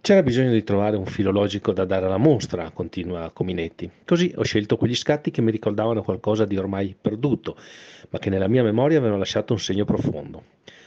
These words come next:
Le foto sono spesso state, spesso state riprese mentre facevo il mio lavoro di guida alpina, sulle montagne anche di paesi lontani, che per essere raggiunti prevedevano il percorrere varie situazioni che con la montagna nulla avevano a che fare.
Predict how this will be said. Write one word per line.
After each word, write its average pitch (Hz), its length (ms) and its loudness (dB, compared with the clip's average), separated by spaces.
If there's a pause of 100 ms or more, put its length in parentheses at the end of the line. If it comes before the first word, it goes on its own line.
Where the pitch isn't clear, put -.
(140)
Le - 100 2
foto - 260 2
sono 101 200 0
spesso - 380 0
state, 98 540 -2
spesso - 400 -2
state 95 320 -2
riprese 98 560 2
mentre 92 260 -4
facevo 98 280 -2
il 92 60 0
mio 101 120 2
lavoro 98 280 2
di 98 100 -2
guida 98 180 0
alpina, 98 400 0
sulle 85 220 -10
montagne 104 680 0
anche 123 240 -2
di 110 120 -2
paesi 110 240 2
lontani, 90 540 -2 (420)
che - 120 -10
per 90 140 -4
essere 90 340 -2
raggiunti 135 440 2
prevedevano 107 480 2
il 101 100 0
percorrere 113 560 0
varie 101 260 0
situazioni 135 720 -2 (320)
che - 140 0
con 170 160 4
la 117 80 4
montagna 95 480 -2
nulla 139 360 4
avevano 92 320 -2
a 92 60 -4
che - 100 -6
fare. - 360 -12